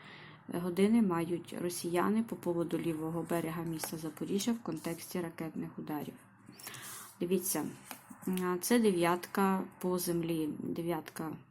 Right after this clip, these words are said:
динарів, монет. Вона в перевернутому стані. Вона нам каже про те, що це ідуть афери. І, а,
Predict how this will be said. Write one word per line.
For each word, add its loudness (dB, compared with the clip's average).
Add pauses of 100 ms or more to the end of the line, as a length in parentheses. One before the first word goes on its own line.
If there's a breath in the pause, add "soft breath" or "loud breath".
динарів, 4
монет. 0 (800 loud breath)
Вона 8
в 4
перевернутому 4
стані. -4 (120)
Вона 8
нам 10
каже 6
про -6
те, 4
що -2
це 4
ідуть 4
афери. 6 (2000 loud breath)
І, 8
а, 2